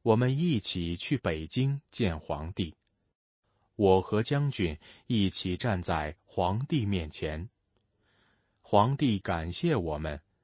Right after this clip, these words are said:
给我们礼物。他要求我不要离开军队。我说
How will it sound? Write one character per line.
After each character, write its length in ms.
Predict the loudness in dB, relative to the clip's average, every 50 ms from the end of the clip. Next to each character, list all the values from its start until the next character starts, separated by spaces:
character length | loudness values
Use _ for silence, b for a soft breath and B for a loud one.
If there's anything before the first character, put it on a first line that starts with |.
| _ _ _ _
给 220 | 0 2 2 4
我 240 | 2 2 0 0 0
们 200 | 0 -2 -2 -2
礼 200 | -2 -4 -6 -8
物。 280 | -6 -4 -4 -4 -4 -8 _ _ _ _ _ _ _ _ _ _ _ _ _ _ _
他 380 | -6 0 2 4 4 4 4 4
要 280 | 2 2 2 2 0
求 200 | 0 2 2 4
我 420 | 4 4 2 2 0 -2 -4 -6 b b b b b
不 240 | -2 0 2 4 4
要 260 | 4 4 4 2 2
离 220 | 0 0 -2 -2 -4
开 240 | -4 -4 -4 -4
军 260 | 0 0 2 2 2 0
队。 240 | 0 -2 -4 -4 -8 _ _ _ _ _ _ _ _ _ _ _ _ _ _ _ _ _ _
我 160 | -2 -2 -2
说 340 | 0 0 2 2 2 0 -4